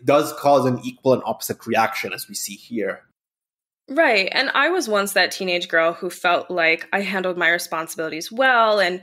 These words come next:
Speaker 2: I achieved straight A's in school, but I still had limits placed on me by my parents, like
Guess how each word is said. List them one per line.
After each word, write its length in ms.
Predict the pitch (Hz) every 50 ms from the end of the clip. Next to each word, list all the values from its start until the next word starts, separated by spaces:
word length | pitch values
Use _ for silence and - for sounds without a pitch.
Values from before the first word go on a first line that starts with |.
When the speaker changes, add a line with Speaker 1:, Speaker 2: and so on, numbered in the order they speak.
| _ -
Speaker 2:
I 60 | 180
achieved 340 | 175 175 180 - 185 175 170
straight 260 | - - 170 165 165
A's 220 | 165 165 165 160 160
in 100 | 151 160
school, 560 | - - - - 220 214 208 208 202 202 208 - _ _ _
but 80 | - 208
I 60 | 208
still 200 | 208 208 - 247
had 240 | 247 269 277 226 202
limits 380 | 190 180 180 190 208 220 -
placed 360 | - - - 185 185 185 185 -
on 120 | 202 214
me 80 | 214 214
by 140 | 208 196
my 160 | 185 175 165 165
parents, 560 | - - 165 156 165 180 196 208 202 - -
like 300 | 180 170 170 - -